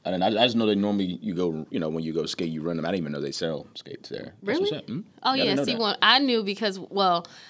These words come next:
Speaker 2: I didn't know what Virginia did, but I know when I was a kid and I went skating, they sold skates there all the time. 'Cause I
Speaker 1: Okay.
Speaker 2: remember I used to window shop. I used to be looking there and be like, "Oh, those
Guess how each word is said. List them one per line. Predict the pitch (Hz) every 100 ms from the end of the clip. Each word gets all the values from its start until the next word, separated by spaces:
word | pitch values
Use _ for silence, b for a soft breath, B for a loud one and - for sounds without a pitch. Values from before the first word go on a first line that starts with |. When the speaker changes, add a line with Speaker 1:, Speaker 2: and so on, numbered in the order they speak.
| B -
Speaker 2:
I | 214
didn't | 294 269
know | 240 220
what | 208 190
Virginia | 185 180 196 208 208
did, | 208 208 196
but | 180
I | 180
know | 202
when | 190
I | 180 196
was | 190
a | 170
kid | - 233 220 214 208
and | 185 185
I |
went | 196 208
skating, | 196 220 214 202
they | 180
sold | 180 208 185
skates | - 180 175
there | 165 165
all | 151
the |
time. | 160 196 175
'Cause | 131
I |
Speaker 1:
Okay. | 190
Speaker 2:
remember | 220 220 202
I | 196
used | 202 196
to | 160
window | 180 220 180
shop. | 165 156 131
I | 185
used | 233 240
to |
be | 214
looking | 226 240 240
there | 240 226
and |
be | 226
like, | 214 214
"Oh, | 269
those | 269 311 330 -